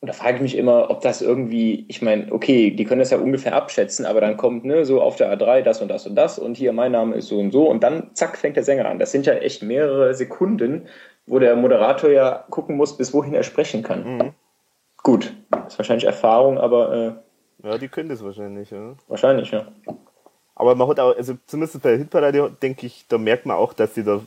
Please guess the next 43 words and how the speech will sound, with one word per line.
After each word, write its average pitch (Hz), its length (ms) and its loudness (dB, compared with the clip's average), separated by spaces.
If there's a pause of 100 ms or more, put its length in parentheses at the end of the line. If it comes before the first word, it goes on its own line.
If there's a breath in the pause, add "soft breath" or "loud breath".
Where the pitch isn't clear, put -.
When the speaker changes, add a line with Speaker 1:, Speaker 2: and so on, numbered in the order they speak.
(120)
Speaker 2:
das - 220 -10
wirklich 117 220 -8
vorher 101 260 -2
auch 92 140 -2
geprobt - 480 -8
haben, 90 160 -6
weil 87 100 -2
das 92 240 -8
so, 117 280 -6 (520 soft breath)
äh, 101 360 4
so 104 140 -8
passend 113 400 -6
immer 117 160 -2
gemacht 104 320 -4
ist. 113 80 -2
Also 113 200 2
gerade, 117 300 4
ich 110 180 -6
hab 123 140 -12
da 120 120 4
den 110 260 -6
einen 110 380 -6
Ausschnitt 110 380 -4
da 110 80 0
gehabt - 280 -6
von, 101 380 -6
äh, 87 340 -2
Alpenrap, 131 540 0 (500 soft breath)
wo 104 140 2
halt 120 80 4
Speaker 1:
Mhm. 113 40 2
Speaker 2:
dann 117 120 2
wirklich 131 260 -2
so - 100 -2
auf - 220 4
das 135 120 -4
letzte 127 460 0
Wort 110 320 4
dann 123 260 -2
der, 101 320 4
der 98 240 -2
Hahn 110 300 0
kräht. 104 480 0